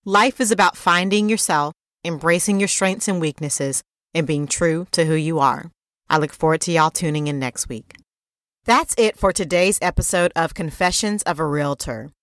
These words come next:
If you're looking for an active, full-time agent in the Tallahassee or surrounding areas,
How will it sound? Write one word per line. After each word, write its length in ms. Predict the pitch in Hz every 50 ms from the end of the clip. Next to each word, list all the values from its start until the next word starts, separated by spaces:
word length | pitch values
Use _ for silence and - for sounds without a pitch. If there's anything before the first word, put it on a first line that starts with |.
| _
If 140 | - 214 202
you're 120 | 220 220 214
looking 360 | 208 226 269 - 359 359 285
for 200 | - 247 208 180
an 140 | 160 156 -
active, 640 | - 165 175 175 - - 233 226 233 226 233 220 -
full-time 560 | - - 220 233 254 - - 269 262 269 233
agent 420 | - 175 165 160 147 180 170 165 -
in 80 | 165
the 80 | 151 160
Tallahassee 760 | - - - 175 165 180 190 190 196 185 185 180 - 208 -
or 140 | 180 185 180
surrounding 580 | - 208 185 180 170 170 175 185 196 196 185
areas, 560 | 143 151 151 143 135 135 135 143 156 - -